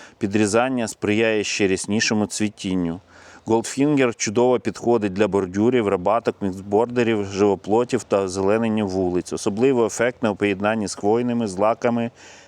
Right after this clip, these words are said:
або темнолисними кущами.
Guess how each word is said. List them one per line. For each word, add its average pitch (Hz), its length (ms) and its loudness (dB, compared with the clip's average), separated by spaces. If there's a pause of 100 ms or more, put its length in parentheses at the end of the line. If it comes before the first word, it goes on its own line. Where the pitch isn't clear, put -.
(120)
або 101 400 2 (280)
темнолисними 104 800 0
кущами. 87 640 -4